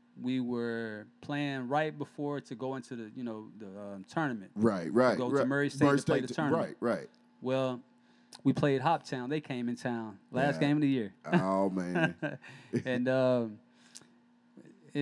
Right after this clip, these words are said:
Speaker 1: it got heated, man. They,
Speaker 2: Yeah.
Speaker 1: they were pressing. We were pressing.
Speaker 2: Right.
Speaker 1: I mean, it was back and forth.
Speaker 2: Right.
Speaker 1: So we get all the way down to, like, eighty all at the end of fourth quarter with, like, such and such seconds left.
Speaker 2: Right.
Speaker 1: So we finished the game tied up.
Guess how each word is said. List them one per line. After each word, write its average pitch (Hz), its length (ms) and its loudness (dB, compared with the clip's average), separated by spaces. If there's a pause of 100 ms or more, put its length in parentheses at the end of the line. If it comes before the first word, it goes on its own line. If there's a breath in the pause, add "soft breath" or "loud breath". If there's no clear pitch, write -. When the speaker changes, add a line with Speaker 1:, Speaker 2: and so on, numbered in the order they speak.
(140)
Speaker 1:
it 160 140 2
got 143 220 0
heated, 131 360 4
man. 107 340 8
They, 107 160 6
Speaker 2:
Yeah. 104 80 6
Speaker 1:
they 160 100 8
were 165 120 6
pressing. 160 480 2
We 147 120 8
were 160 120 8
pressing. 151 540 4
Speaker 2:
Right. 156 260 2
Speaker 1:
I 147 100 -2
mean, 135 160 2
it 147 60 4
was 135 120 2
back 139 240 0
and 113 80 -6
forth. 117 340 -2 (100)
Speaker 2:
Right. 82 320 0
Speaker 1:
So 135 120 -8
we 135 100 -6
get 147 180 -2
all 147 220 2
the 143 40 0
way 143 140 0
down 139 380 -2 (100)
to, 123 280 0
like, 120 280 -4 (160)
eighty 131 340 0
all 120 400 2 (400 soft breath)
at 117 120 -6
the 127 80 -2
end 123 120 2
of 113 80 -2
fourth 123 260 0
quarter 123 280 2
with, 113 140 -4
like, 113 240 -8 (640)
such 131 180 -6
and 123 100 -2
such 123 180 -4
seconds 117 360 -6
left. 101 280 -10 (140)
Speaker 2:
Right. 78 280 0 (260)
Speaker 1:
So 113 220 -4
we 123 160 0
finished 147 320 0
the 143 60 -2
game 139 300 -2
tied 135 320 -2
up. 110 140 -6